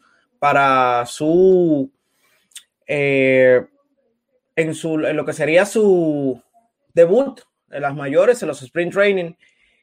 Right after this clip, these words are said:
Y Jason King dice que está preparado, que se siente listo, que va a estar, eh,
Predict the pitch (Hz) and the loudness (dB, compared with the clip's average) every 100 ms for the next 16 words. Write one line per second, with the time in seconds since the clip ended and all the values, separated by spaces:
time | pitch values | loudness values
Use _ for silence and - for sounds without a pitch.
0 | _ - 226 226 214 202 175 196 208 254 | _ -4 -2 0 0 -2 0 0 2 2
1 | 220 233 240 208 185 208 180 175 - 165 | 0 0 0 0 0 -2 -4 -2 -2 -2
2 | 185 175 139 170 190 180 147 135 127 - | -2 -2 -2 0 0 -2 -6 -12 -12 -6
3 | 151 147 135 131 175 196 - 147 156 _ | -6 -4 -2 -2 -2 -6 -8 -10 -10 _
4 | _ _ _ _ _ 135 127 135 147 - | _ _ _ _ _ -2 0 0 0 2
5 | 156 151 151 147 139 139 139 139 135 127 | 4 6 4 2 -2 -6 -2 0 0 0
6 | 127 123 120 117 | 2 0 -2 -6